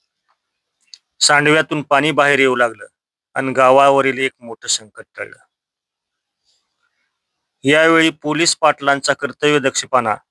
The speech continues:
आणि त्यांना तेवढीच मोलाची साथ पाणी फाउंडेशनची टीम, संतोष लोहार गुरुजी,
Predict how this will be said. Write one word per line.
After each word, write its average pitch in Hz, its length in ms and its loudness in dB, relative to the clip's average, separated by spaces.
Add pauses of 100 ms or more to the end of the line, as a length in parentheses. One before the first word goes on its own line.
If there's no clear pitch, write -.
(220)
आणि 131 240 2
त्यांना 131 320 0
तेवढीच 143 460 0
मोलाची 127 420 2
साथ 120 220 2 (260)
पाणी 131 240 0
फाउंडेशनची 127 680 -2
टीम, 117 180 -6 (960)
संतोष 135 460 -2
लोहार 127 260 2
गुरुजी, 110 400 -6